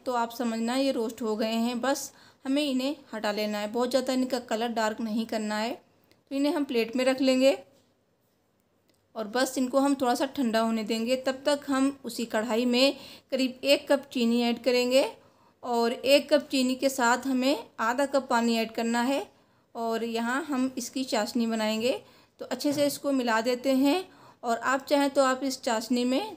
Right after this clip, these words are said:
थोड़ा सा इलायची पाउडर या फिर आप, अ, केसर के धागे भी इसमें डाल सकते हैं। तो जो भी फ्लेवर आपको पसंद है इसमें डाल सकते हैं। थोड़ा सा अगर गुलाब जल पसंद है तो वो भी डाल सकते हैं। तो मैंने यहाँ पे नहीं ऐड किया है कुछ भी।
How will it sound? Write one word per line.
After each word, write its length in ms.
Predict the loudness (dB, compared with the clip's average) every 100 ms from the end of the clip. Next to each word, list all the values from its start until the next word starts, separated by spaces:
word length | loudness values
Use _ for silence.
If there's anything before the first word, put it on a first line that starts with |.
| -8
थोड़ा 140 | -6
सा 140 | -2 -2
इलायची 400 | 0 -2 -2 -6
पाउडर 480 | 0 0 2 0 2
या 140 | 0
फिर 220 | 0 0
आप, 320 | 2 0 0 -2
अ, 720 | -2 -2 -20 -20 -20 -10 -8 -2
केसर 300 | 0 0 0
के 100 | -4
धागे 340 | -2 0 0 -2
भी 100 | -4
इसमें 240 | -2 0
डाल 180 | 2 2
सकते 320 | 0 -8 -6
हैं। 200 | -4 -4 -8 -12 _ _ _ _ _ _ -16
तो 60 | -4
जो 160 | -4
भी 80 | -2
फ्लेवर 340 | 0 2 4
आपको 280 | 2 0 -4
पसंद 400 | -2 0 2 4
है 60 | 6
इसमें 220 | 6 4
डाल 160 | 6 4
सकते 340 | 4 -4 -2
हैं। 100 | -2 0
थोड़ा 160 | 0 0
सा 220 | 2 0
अगर 280 | 0 0 0
गुलाब 340 | 2 4 4
जल 120 | 4 2
पसंद 380 | 2 4 4
है 60 | 4
तो 140 | 2
वो 100 | -2
भी 120 | 0 4
डाल 200 | 4 4
सकते 340 | -2 -6 -4
हैं। 180 | -2 -4 -6 -20 -20 -20 -6
तो 60 | -2
मैंने 260 | 2 2
यहाँ 160 | 2 2
पे 120 | 2
नहीं 260 | 2 2 0
ऐड 160 | -2
किया 240 | -2 0 2
है 80 |
कुछ 220 | 0 -4 -2
भी। 200 | -2